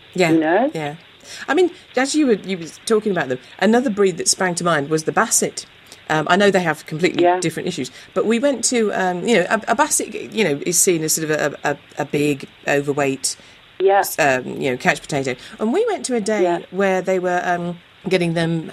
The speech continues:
Speaker 1: uh, using, you know, scent, um, training them. And what they were bred to do, you know, was
Speaker 2: Mm.
Speaker 1: hunt. And the, these dogs were much more along the lines of, as you say, the, the dogs, the, the,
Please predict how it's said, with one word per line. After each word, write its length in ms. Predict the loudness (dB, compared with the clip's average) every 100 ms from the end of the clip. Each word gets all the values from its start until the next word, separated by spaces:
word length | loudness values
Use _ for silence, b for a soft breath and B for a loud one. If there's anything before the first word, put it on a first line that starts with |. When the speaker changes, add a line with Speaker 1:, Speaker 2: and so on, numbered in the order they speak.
| -14
Speaker 1:
uh, 40 |
using, 500 | -12 -4 0 0 0
you 80 | 2
know, 60 | 2
scent, 420 | 4 2 2 -4
um, 480 | -2 -4 -4 -10 -14 -20 -18 -2
training 320 | 0 2 0
them. 120 | -6 -10 B B B -2
And 340 | 0 0 -2 -6 -18 -20 -10 0
what 160 | 2
they 80 | 2
were 80 | 2
bred 220 | 2 0
to 80 | -2
do, 340 | -4 0 0 0 B B
you 220 | -4 0
know, 80 | 2
was 160 | 2 0
Speaker 2:
Mm. 40 |
Speaker 1:
hunt. 200 | -2 -6 B B
And 240 | 0 0 0 -6
the, 240 | -4 -4 0
these 240 | 0 2
dogs 240 | 0 0
were 180 | 0 0
much 320 | 2 0 -2
more 160 | -2 0
along 240 | 0 0 0
the 80 |
lines 400 | 0 0 0 0 0
of, 400 | 0 0 -2 -10 -20 B -2
as 120 | 0 2
you 40 |
say, 180 | 2 2
the, 160 | 0
the 260 | 0 -2 -2 -2
dogs, 260 | -2 0 -2
the, 260 | -4 -6 -6
the, 280 | -6 -8